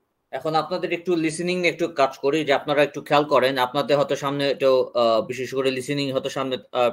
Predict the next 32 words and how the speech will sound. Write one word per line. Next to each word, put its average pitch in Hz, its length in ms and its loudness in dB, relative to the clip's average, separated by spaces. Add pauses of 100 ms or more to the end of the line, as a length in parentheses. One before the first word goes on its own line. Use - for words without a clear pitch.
চর্চা 135 260 0
করবেন 120 320 2
যখন 120 200 0
আপনারা, 120 320 -2
যখন 120 200 -4
আইএলটিএস 117 340 0 (100)
কোর্সে 123 240 -4
ভর্তি 120 320 -4
হবেন 113 280 2
বা 110 100 -2
ক্লাস 117 280 -2
করবেন। 110 300 -2 (840)
তো - 40 -6
ব্রিটিশ 143 380 -4
অ্যাকসেন্টের 175 540 2
কিছু 160 200 -4
প্যাটার্ন 160 320 2
আপনাদের 147 320 0
শেষ 151 240 -2
মুহূর্তে 143 220 -2
একটু 139 140 -8
শোনাই, 120 380 -4
আপনারা 123 240 -2
একটু 127 140 -6
দেখেন 120 400 0
বা 120 140 2
কিছু 123 240 -6
আন্ডারস্ট্যান্ড 135 520 0
করতে 135 220 -4
পারেন 123 280 0
কিনা 120 300 0
বা 110 160 0